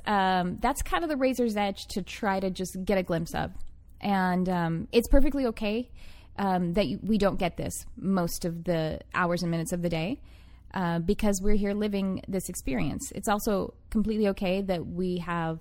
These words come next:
watches and alarm clocks and that we um, are cognizant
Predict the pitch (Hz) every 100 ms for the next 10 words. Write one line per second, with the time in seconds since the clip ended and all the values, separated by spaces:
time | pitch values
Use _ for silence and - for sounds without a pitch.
0 | - 165 175 233 220 220 180 170 160 156
1 | - 175 165 185 - 208 214 - 180 175
2 | 165 180 175 170 - - - - - 180
3 | 170 - 185 175 - 208 220 185 180 165